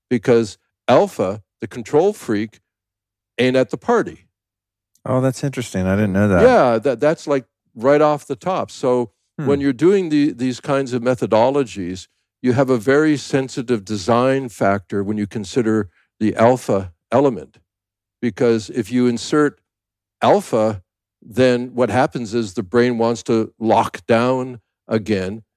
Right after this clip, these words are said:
Speaker 1: And, but what you want is you want information access. And alpha says, "No, dude, you gotta pay attention to what I'm focusing on." So destabilize the default mode network, reduce the sensitivity in the amygdala,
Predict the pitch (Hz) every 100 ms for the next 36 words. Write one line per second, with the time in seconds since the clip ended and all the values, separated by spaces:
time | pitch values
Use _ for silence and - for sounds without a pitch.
0 | _ - 120 110 113 110 110 - 101 -
1 | 123 113 131 123 123 101 135 165 113 113
2 | 92 113 110 110 117 117 123 110 113 -
3 | 110 101 110 160 - 120 113 113 120 113
4 | 127 113 123 123 120 196 151 120 123 123
5 | 135 135 120 139 117 143 135 - 117 120
6 | 120 131 117 156 190 123 - 101 92 85
7 | 82 _ _ - _ - 123 123 120 -
8 | _ _ _ _ 123 143 - 151 151 143
9 | 127 131 127 120 120 - 123 117 117 120
10 | 113 107 95 107 151 _ _ _ _ _
11 | _ _ _ _ _ _ _ 107 98 117
12 | 123 135 - - 120 120 123 139 120 135
13 | 120 123 123 120 120 120 110 101 104 101
14 | 127